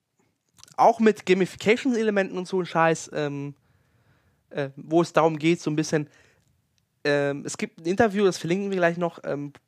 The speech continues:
wo ich mir so geschrieben habe, und es geht darum, ich glaube, in jedem Menschen gibt es so ein bisschen Interesse für Politik und das kann man, und ich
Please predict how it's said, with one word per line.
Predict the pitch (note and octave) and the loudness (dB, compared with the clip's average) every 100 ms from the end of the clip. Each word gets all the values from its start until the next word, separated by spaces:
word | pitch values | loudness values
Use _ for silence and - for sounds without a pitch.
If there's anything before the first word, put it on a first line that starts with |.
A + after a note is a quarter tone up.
| - | -10
wo | |
ich | D3+ | -6
mir | E3+ | -4
so | C#3+ A#2+ C#3 | -6 -10 -10
geschrieben | C3+ - F3+ | -10 -6 0
habe, | E3+ D#3+ | 2 2
und | D3+ | -2
es | D3+ - | -6 -2
geht | F#3+ F#3 | 0 4
darum, | E3+ E3+ F3 - - - _ _ _ _ _ _ | 4 4 -4 -12 -20 -20 _ _ _ _ _ _
ich | - | -10
glaube, | - E3 C4 B3 | 4 6 6 4
in | G3 A#2 | -2 -4
jedem | E3 F#3+ F#3+ | -4 0 2
Menschen | E3+ G3 - F#3 F3+ | 2 0 -4 -4 -4
gibt | D3 E3 - | -6 -6 0
es | E3+ - | -2 0
so | C#3+ | -6
ein | C3 | -2
bisschen | D3+ - D3+ D3 D3 _ | -4 0 -2 -2 -8 _
Interesse | D3+ C#3 D3 D3+ | -12 -2 -2 -2
für | B2+ | -8
Politik | - C#3 B2 C3 - | -8 -8 -4 -4 -4
und | A2 | -4
das | A2+ - - _ - | -4 -6 -20 _ -14
kann | - F3+ | 0 2
man, | G#3+ G3+ F#3 - _ _ _ - | 4 2 0 -8 _ _ _ -12
und | F3+ | -8
ich | D#3 | -8